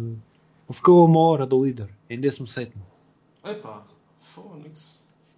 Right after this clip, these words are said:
Speaker 1: Outra desilusão, eh, foi, claro, o Bernal, não é? Se calhar foi a principal desilusão,
Speaker 2: Mas o,
Speaker 1: ninguém
Speaker 2: mas
Speaker 1: estava
Speaker 2: o,
Speaker 1: à espera.
Speaker 2: mas o Bernal, este, o, o Bernal, porque é que ele não fez mais? O, o pessoal também, ele,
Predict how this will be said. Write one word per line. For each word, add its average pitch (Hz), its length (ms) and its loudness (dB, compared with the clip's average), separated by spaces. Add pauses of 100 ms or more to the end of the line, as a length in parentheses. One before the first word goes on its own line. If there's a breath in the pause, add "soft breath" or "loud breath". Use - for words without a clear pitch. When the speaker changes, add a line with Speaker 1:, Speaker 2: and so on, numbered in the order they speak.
(460)
Speaker 1:
Outra 156 680 0
desilusão, 131 840 -4 (100)
eh, 113 1040 -6
foi, - 220 -16
claro, 113 380 -2
o 110 80 -10
Bernal, 110 400 0
não 104 180 -8
é? 104 100 -10 (120)
Se - 100 -20
calhar 98 200 -16
foi 104 200 -14 (100)
a 120 80 -12
principal 113 420 -4
desilusão, 113 320 -6
Speaker 2:
Mas 104 80 -8
o, - 20 -14
Speaker 1:
ninguém 107 160 -8
Speaker 2:
mas 107 80 -2
Speaker 1:
estava 107 140 -4
Speaker 2:
o, - 20 -2
Speaker 1:
à 104 40 -2
espera. 104 260 -8
Speaker 2:
mas 160 140 -12
o 170 180 -12
Bernal, 175 580 -8
este, - 300 -14 (340)
o, 180 280 -18
o - 20 -14
Bernal, 156 400 -8
porque - 160 -20
é 175 40 -16
que 175 80 -20
ele 160 100 -12
não 143 100 -10
fez 135 260 -14
mais? 101 360 -16
O, 175 60 -20 (260)
o - 20 -18
pessoal 185 260 -8
também, 165 680 -14
ele, 156 420 -14